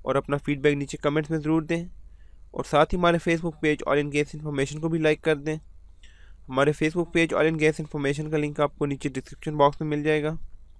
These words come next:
और साथ ही हमारे YouTube चैनल Oil and Gas Information को सब्सक्राइब कर दें और बेल आइकन के बटन को क्लिक करें, ताकि जैसे इस चैनल पे नई वीडियोज़ अपलोड हों, वो आपकी नोटिफिकेशन में आ जाएं। Thank you। अल्लाह हाफिज़।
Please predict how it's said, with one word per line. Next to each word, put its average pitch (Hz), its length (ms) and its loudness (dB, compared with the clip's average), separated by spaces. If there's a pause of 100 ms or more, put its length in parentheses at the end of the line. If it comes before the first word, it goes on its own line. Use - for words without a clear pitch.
(1800)
और 131 80 -4
साथ 151 220 4
ही 196 100 -2
हमारे 185 200 4
YouTube 165 280 0
चैनल 156 300 0
Oil 139 180 0
and 143 100 -4
Gas 143 200 2
Information 139 480 -4
को 143 80 -6
सब्सक्राइब 143 460 2
कर 165 200 2
दें 165 180 -8 (260)
और 127 100 -8
बेल 139 260 4
आइकन 147 240 2
के 147 80 -4
बटन 135 280 -2
को 131 80 -4
क्लिक 113 280 -6
करें, - 240 -8 (760)
ताकि 135 220 2
जैसे 127 280 2
इस 165 60 0
चैनल 165 280 2
पे 165 140 0
नई 156 160 2
वीडियोज़ 156 280 2
अपलोड 151 340 2
हों, 156 140 -2 (220)
वो 123 80 0
आपकी 139 200 -2
नोटिफिकेशन 131 560 -2
में 120 120 -2
आ 101 100 0
जाएं। - 220 -10 (560)
Thank 113 240 -6
you। 104 100 -6 (540)
अल्लाह 123 200 2
हाफिज़। 135 540 -2